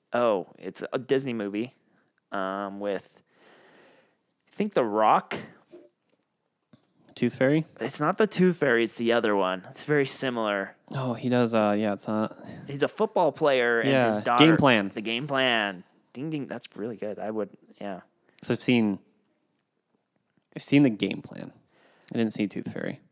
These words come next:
Speaker 1: Okay, so you're not gonna know this. It's a, it's a big screen adaptation of a stage play.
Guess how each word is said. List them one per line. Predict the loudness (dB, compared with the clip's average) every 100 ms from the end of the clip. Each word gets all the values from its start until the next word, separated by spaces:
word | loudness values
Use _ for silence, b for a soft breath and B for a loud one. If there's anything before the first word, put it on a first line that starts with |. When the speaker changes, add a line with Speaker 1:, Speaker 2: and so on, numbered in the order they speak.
| _ -8
Speaker 1:
Okay, | -6 -6 -6 -2
so | 0 0 -2 -6
you're | -4 0
not | 0 -2
gonna | -6
know | -6 -6
this. | -4 -4 -4 -4
It's | -2 -2
a, |
it's | -2 -4 -6 -8 -6
a |
big | -6 -6 -4
screen | -6 -6 -8
adaptation | -4 -2 -4 -6 -10
of | -8 -8 -4
a |
stage | -4 -4 -8 -10
play. | -4 -2 -4